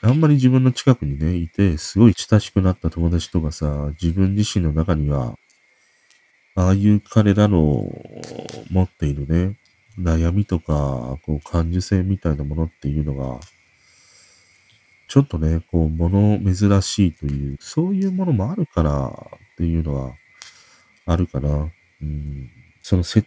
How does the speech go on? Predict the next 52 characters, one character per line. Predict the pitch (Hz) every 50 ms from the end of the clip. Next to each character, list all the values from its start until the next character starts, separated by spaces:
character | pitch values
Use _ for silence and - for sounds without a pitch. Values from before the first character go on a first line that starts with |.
| _
定 | - 165
自 | 175 175 - -
体 | - - 107 82
は | 80 78
さ、 | - - 85 78 73
な | 80 92
ん | 101
か | 98 78 76
こ | - - 80
う、 | - -
刑 | - 90 90 98
事 | 98 98 92
物 | 98 101 98 92
み | 92 95 92
た | - 73
い | 65
な | 64 67
ね、 | 76 87 104 117 120 120 139 _ -
も | 82 80 80
の | 87 90
と | 92 73 69
か | 71 73
さ、 | - - 76 69 67 67 67 67 73
す | 78 - - - 76 69
げ | 71 76 82 90
え | 92
な | 90 87 82
ん | 85 87
か | 85 76
才 | - - - 80 80 82
能 | 87 85 85 82
が | 85 78
バ | - 78 76
ッ | -
キ | - - 92
バ | 95 85
キ | - - 90
に | 85 85 80 76 73 - _ _ _ _ _ _ _ _ -
一 | - - - 98
人 | 92 90
だ | 87 82
け | - -
ね、 | 101 120 107 85
冴 | - - - 85 85
え | 85
渡 | 87 82 - 87
っ | 82
て | - _ 67
み | 69 71
た | 71 - 69
い | 69 67
な、 | 69 69